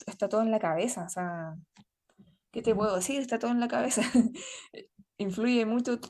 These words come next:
tú cómo ves las cosas, entonces vamos a hablar siempre de la mente y de las emociones.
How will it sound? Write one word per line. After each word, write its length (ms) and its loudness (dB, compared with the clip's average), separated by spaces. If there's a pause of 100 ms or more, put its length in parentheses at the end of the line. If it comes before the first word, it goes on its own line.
(100)
tú 160 0
cómo 300 2
ves 120 2
las 180 0
cosas, 380 -8
entonces 640 -2
vamos 300 0
a 60 2
hablar 200 0
siempre 300 -4
de 100 -2
la 120 -4
mente 500 -8 (320)
y 240 -2
de 100 0
las 160 -8
emociones. 720 -10